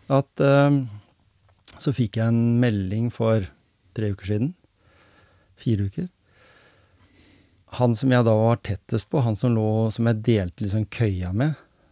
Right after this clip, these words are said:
han, eh, da fikk jeg en melding fra kona hans, og hun hadde forsøkt å finne meg, fordi jeg hadde hatt så betydning for mannen hennes, han hadde alltid snakket om, han var jo like gammel, han var ett år yngre enn meg,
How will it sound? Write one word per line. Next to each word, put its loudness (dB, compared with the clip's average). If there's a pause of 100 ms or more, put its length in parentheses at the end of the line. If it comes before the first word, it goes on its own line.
(120)
han, 0 (120)
eh, 0 (400)
da 0
fikk 2
jeg 4
en 4
melding 0
fra -4
kona -2
hans, -6 (1500)
og 0
hun 0
hadde -4
forsøkt -4
å -2
finne 2
meg, 0 (720)
fordi 0 (160)
jeg 2
hadde 0
hatt -4 (160)
så -8
betydning -4
for -2
mannen 0
hennes, -2
han -2
hadde -2
alltid -6
snakket -2
om, 0
han 4
var 2
jo 2
like 2
gammel, 0
han 2
var -2
ett -2
år 2
yngre 0
enn 0
meg, 0